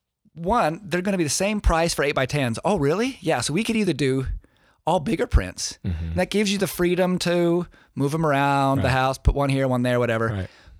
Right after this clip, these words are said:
Speaker 1: However, I could also do an album
Speaker 2: Mm-hmm.
Speaker 1: for even less.
Speaker 2: Yeah.
Speaker 1: And now you've got a
Speaker 2: Great.
Speaker 1: presentation.
Speaker 2: Man, I'm in. I'm already, I'm already
Speaker 1: Yeah.
Speaker 2: in, right?
Speaker 1: <laughs>
Speaker 2: Like,
Speaker 1: Yeah.
Speaker 2: everything's connecting right
Speaker 1: And
Speaker 2: now
Speaker 1: she's
Speaker 2: for me.
Speaker 1: Yeah, and the funny thing is, is when she first came in, she was like, "Why do people get albums?" I go,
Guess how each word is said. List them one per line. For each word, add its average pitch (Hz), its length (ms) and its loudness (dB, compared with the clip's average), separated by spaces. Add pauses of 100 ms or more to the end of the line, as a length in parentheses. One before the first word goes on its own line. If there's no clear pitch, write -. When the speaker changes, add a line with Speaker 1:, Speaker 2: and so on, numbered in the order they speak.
(260)
Speaker 1:
However, 151 600 0 (640)
I 160 100 0
could 165 120 0
also 190 240 2
do 151 120 0
an 131 80 -2
album 117 440 -2 (260)
Speaker 2:
Mm-hmm. 85 300 -8 (160)
Speaker 1:
for 147 140 -4
even 147 220 2
less. 131 680 0
Speaker 2:
Yeah. 92 220 -2 (500)
Speaker 1:
And 139 600 2
now 151 240 2
you've 196 160 0
got 143 180 2
a 127 40 0
Speaker 2:
Great. - 80 2
Speaker 1:
presentation. 156 760 2 (220)
Speaker 2:
Man, 147 160 2
I'm 156 160 2
in. 139 260 2
I'm 143 160 -2
already, 160 400 2
I'm 147 220 4
already 131 160 4
Speaker 1:
Yeah. 113 140 4 (100)
Speaker 2:
in, 98 140 -2 (400)
right? 113 260 4 (120)
Speaker 1:
<laughs> 285 120 4
Speaker 2:
Like, 151 140 4
Speaker 1:
Yeah. 170 120 4
Speaker 2:
everything's 175 400 2
connecting 143 540 0
right 98 180 2
Speaker 1:
And 98 100 4
Speaker 2:
now 226 60 4
Speaker 1:
she's 220 100 2
Speaker 2:
for 98 60 0
me. 95 220 -2 (160)
Speaker 1:
Yeah, 233 200 2
and 170 80 2
the 147 40 2
funny 190 220 2
thing 190 160 0
is, 190 140 4
is 139 140 0
when 139 140 0
she - 100 -2
first 180 220 0
came 143 180 0
in, 127 180 0
she 139 160 -2
was 131 120 0
like, 117 200 -2
"Why 208 140 2
do 247 60 -2
people 285 180 -4
get 196 200 -2
albums?" 131 340 0
I 120 100 0
go, 117 220 0